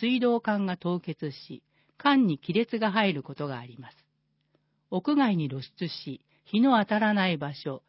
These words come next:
風当たりの強い場所にある水道管や蛇口には、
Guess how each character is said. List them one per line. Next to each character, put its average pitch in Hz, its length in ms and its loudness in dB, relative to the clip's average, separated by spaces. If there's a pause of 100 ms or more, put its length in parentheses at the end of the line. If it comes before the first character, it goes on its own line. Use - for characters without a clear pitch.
(160)
風 190 380 0
当 - 20 2
た 254 140 2
り 226 140 0
の 202 120 0
強 220 280 0
い 190 80 2
場 135 120 -6
所 165 160 -6
に 156 200 -2
あ 143 80 -6
る 131 100 -10
水 214 300 -2
道 190 180 0
管 175 280 -2
や 160 120 -2
蛇 156 300 -2
口 151 160 -10
に 147 160 -4
は、 131 160 -16